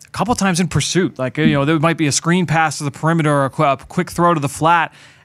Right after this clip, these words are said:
and he's the guy that's, like, at a different speed moving to the football, which was good to see. I liked seeing that because this was a guy that, you know, wasn't always a hundred percent healthy last year, so seeing him really just kinda move at that speed, I thought was really good to see.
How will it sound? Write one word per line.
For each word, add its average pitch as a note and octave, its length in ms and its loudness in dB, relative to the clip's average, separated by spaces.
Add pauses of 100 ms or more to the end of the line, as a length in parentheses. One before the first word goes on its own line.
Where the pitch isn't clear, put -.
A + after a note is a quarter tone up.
and C3 140 -6
he's E3+ 260 0
the D#3+ 80 -8
guy F3 240 2
that's, C#3+ 220 -4
like, C#3+ 180 -2
at C#3+ 320 0
a C#3+ 60 -2
different D#3+ 320 -2
speed E3+ 400 2
moving D3+ 240 2
to D3+ 40 -2
the B2 60 -4
football, D3 340 0
which C3+ 200 -2
was C#3 120 0
good D3 220 0
to C#3 60 -2
see. C3+ 180 0
I B2 60 -2
liked C#3 240 -2
seeing D3+ 240 -2
that C#3 120 -2
because C3 240 -4 (240)
this F3 140 0
was E3+ 80 -2
a F3 60 2
guy D#3+ 220 2
that, D3 260 -6
you D#3+ 80 -2
know, C#3+ 160 -2 (420)
wasn't F#3 300 0
always F3+ 480 2
a D3+ 40 -2
hundred E3 280 0
percent D#3 280 -2
healthy F3 320 -2
last F3 360 -2
year, F#3+ 180 -2
so D3 240 -2 (180)
seeing F#3 360 0
him F3 240 2
really E3 240 2
just C#3 120 -4
kinda D#3+ 160 0
move D3+ 300 2
at D#3 80 -4
that D3+ 180 0
speed, D#3 280 0
I C3+ 80 0
thought C3+ 160 -2
was B2+ 100 -6
really B2+ 140 -2
good A2+ 140 -8
to A2 60 -12
see. A#2 220 -14